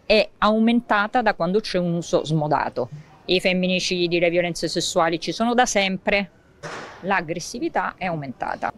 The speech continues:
Onestamente il Parlamento non vedo colore politico in questo momento, è il governo. Stanno facendo il massimo, perché già avevamo un pacchetto di norme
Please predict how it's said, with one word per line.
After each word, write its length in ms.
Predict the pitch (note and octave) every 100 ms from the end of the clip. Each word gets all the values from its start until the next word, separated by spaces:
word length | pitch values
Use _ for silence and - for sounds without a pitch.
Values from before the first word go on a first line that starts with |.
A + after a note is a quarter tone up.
| G3+ -
Onestamente 680 | E3 F3 G#3 G3 A#3 A#3+ E3
il 60 |
Parlamento 720 | - E3 F3 F3 G3 G3+ E3 -
non 240 | D#3+ E3+
vedo 400 | E3 F#3 F#3 F3 -
colore 320 | D#3 D#3 D#3+
politico 520 | D3 D#3+ D3+ D3+ D3+
in 60 | C#3+
questo 320 | - C#3+ -
momento, 560 | D#3 F3 G#3+ A#3+ - - - - -
è 80 | D3+
il 120 | C#3+
governo. 600 | D3+ D3 C3+ C#3 F#3 A#3+ - - - - - - - -
Stanno 280 | - F#3+ F3+
facendo 380 | F#3 - A3+ F#3+
il 80 |
massimo, 580 | E3 D3+ - - D3+ C#3 -
perché 220 | E3 F3+
già 180 | E3 C#4
avevamo 300 | G#3+ F#3+ E3
un 140 | D#3
pacchetto 460 | D#3+ - F#3+ - E3+
di 140 | E3
norme 680 | E3 F#3+ G3+ G3 G3 G3+